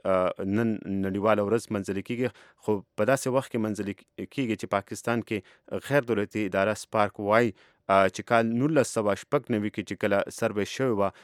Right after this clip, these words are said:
نو هغې شمېرې تر مخه یوازې خیبر پښتونخوا کې یولس لکه ماشومانو نه په زور مشقت اخیستل کېدو. اوس څه صورتحال دی؟ تفصیل یې د ډیوه ریډیو خبریال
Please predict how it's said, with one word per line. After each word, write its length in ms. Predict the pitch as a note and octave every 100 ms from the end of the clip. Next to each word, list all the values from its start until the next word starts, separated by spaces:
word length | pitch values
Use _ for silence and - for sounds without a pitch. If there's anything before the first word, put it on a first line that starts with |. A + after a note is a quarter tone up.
| _ G2+
نو 220 | G2 F#2+ - F2+
هغې 240 | G#2+ A2+ A#2
شمېرې 260 | G#2 G#2 G#2 G2
تر 80 | G2+
مخه 240 | B2 - F#2+ - _ - G#2
یوازې 420 | B2 C3+ A2+ -
خیبر 280 | G2+ G#2+ - G#2
پښتونخوا 420 | - G2 - G2+
کې 60 | -
یولس 400 | G2+ B2 C3+ - G2+
لکه 180 | -
ماشومانو 680 | F#2+ F#2 - G2+ F#2+ G#2+ G#2
نه 180 | G2+ G2 - _ _
په 80 | G2+ G2
زور 240 | A2 G2+ - G2
مشقت 440 | F2+ F#2 - G2 -
اخیستل 480 | - F2 F2+ - F2
کېدو. 300 | E2+ F#2 F2 F#2 B2+
اوس 180 | C3+ -
څه 60 | B2
صورتحال 540 | G#2 G2 G2+ G#2 B2
دی؟ 80 | G#2 F#2 - _
تفصیل 360 | A2 - - C3
یې 180 | G2+ F#2+ - _ G2+
د 20 | F#2+
ډیوه 140 | G2+ G#2
ریډیو 360 | G2 F2+ F#2
خبریال 580 | F#2 - F2+ F#2 G2+ G2